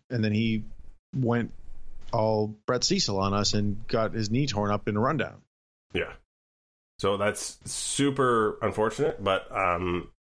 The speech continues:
Speaker 2: I think that that's, I don't wanna forget about him while we hand out Ken Giles' hardware. So, Ken?
Speaker 1: It's a good honorable mention.
Speaker 2: You're the man. Matt Shoemaker, maybe next year. Worst pitcher.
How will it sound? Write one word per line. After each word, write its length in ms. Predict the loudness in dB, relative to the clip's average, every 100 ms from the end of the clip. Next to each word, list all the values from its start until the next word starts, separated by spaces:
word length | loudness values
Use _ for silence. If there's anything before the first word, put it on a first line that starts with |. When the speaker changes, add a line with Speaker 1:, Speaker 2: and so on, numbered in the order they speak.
| -2
Speaker 2:
I 140 | -2
think 300 | 2 0 0
that 160 | -2 0
that's, 420 | 0 -2 -6 -10 -16 _ _ _ 0
I 60 |
don't 100 | 2
wanna 140 | 2 0
forget 320 | -2 0 0
about 240 | 0 0
him 280 | 0 -2 -4 -8 -2
while 160 | 0
we 100 | 2
hand 220 | 0 0 0
out 220 | 0 0
Ken 220 | -2 0
Giles' 420 | 0 0 -2 -2
hardware. 400 | -2 -2 -4 -8 -2
So, 280 | -2 -2 -8 -8
Ken? 300 | 0 2 2 -2 -4
Speaker 1:
It's 120 | -4
a 40 | 0
good 100 | 0
honorable 320 | 2 2 2
mention. 420 | 0 -2 -6 -12 -6
Speaker 2:
You're 140 | 0 2
the 60 |
man. 400 | 4 4 4 0 -4 -16 -20 -20 -14 -2
Matt 220 | 0 2
Shoemaker, 440 | 2 2 2 0 -2
maybe 220 | -2 0 2
next 240 | 0 0
year. 160 | -4 -4 -12 -12 -12 -14 -14 -12 -10 -10 -12 -16 _ _ _ -2
Worst 480 | 2 4 2 -4 0
pitcher. 420 | 0 0 -4